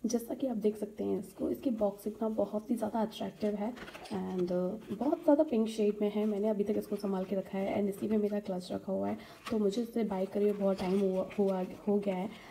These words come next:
And तो आज मैं इसका review आपको लेके आई हूँ। तो जैसा कि आप देख सकते हैं, Nykaa Party Edit Clutch, इसके पीछे सारी detail दी हुई है इसके बारे में।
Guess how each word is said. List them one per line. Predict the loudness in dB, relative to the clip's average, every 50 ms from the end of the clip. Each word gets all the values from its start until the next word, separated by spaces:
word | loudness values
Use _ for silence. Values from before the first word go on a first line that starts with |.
| -18 -12 -8 -4
And | -2 -2 -2 2 2
तो | 2
आज | 2 2 0 0 0
मैं | 0
इसका | 0 0 0 0
review | 0 2 0 0 -2
आपको | -2 -4 -2 -2 0
लेके | 0 2 0 0 -2 0 0
आई | 0 2 2
हूँ। | 0 0 -2 -6 -16 -18 -20 -16 -8 -6
तो | -4 -2 -2 -2 -4 -6 -10 -16 -18 -20 -16 -10 -6
जैसा | -2 0 0 0
कि | 0 0
आप | -2
देख | -2 -4 -4
सकते | -4 -8 -8 -4 -2 -2
हैं, | -2 -2 -4 -4
Nykaa | -4 -4 -2 -2 -2 -4
Party | -4 -2 -2 -4 -2 0 0 0
Edit | 0 0 0 -2 -2 -2
Clutch, | 0 0 2 2 2 0 -2 -10
इसके | -6 -2 -2 0
पीछे | 0 0 -2 -2
सारी | -4 -2 0 0 0
detail | 0 0 -2 -2 0 2 2 2 2
दी | 2 2
हुई | 2 2 2 2
है | 0
इसके | 0 -2 -2 -2
बारे | 0 0 2
में। | 0 0 -2